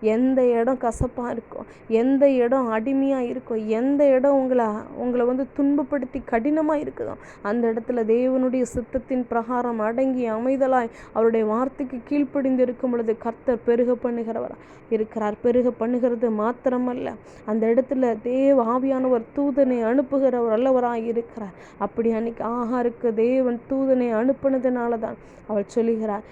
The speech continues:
"என்னை காண்பவரை நான் இவ்விடத்தில் கண்டேன் அல்லவா?" என்று சொல்லி, தன்னோடு பேசின கர்த்தருக்கு, "நீர் என்னை காண்கிற தேவன்" என்று சொல்லி பெயரிட்டார்.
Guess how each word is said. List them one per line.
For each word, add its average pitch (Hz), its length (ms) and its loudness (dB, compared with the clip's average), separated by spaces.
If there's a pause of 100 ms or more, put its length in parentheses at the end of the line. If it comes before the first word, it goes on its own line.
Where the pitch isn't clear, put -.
(140)
"என்னை 214 320 0 (100)
காண்பவரை 233 720 0 (240)
நான் 220 260 0
இவ்விடத்தில் 247 760 0
கண்டேன் 269 540 4
அல்லவா?" 269 320 4
என்று 262 260 2
சொல்லி, 220 340 -2 (300)
தன்னோடு 247 580 4
பேசின 247 520 -2
கர்த்தருக்கு, 233 600 -2 (240)
"நீர் 247 380 2
என்னை 247 300 2
காண்கிற 254 580 0
தேவன்" 262 400 2
என்று 254 240 0
சொல்லி 233 380 -6
பெயரிட்டார். 220 560 -4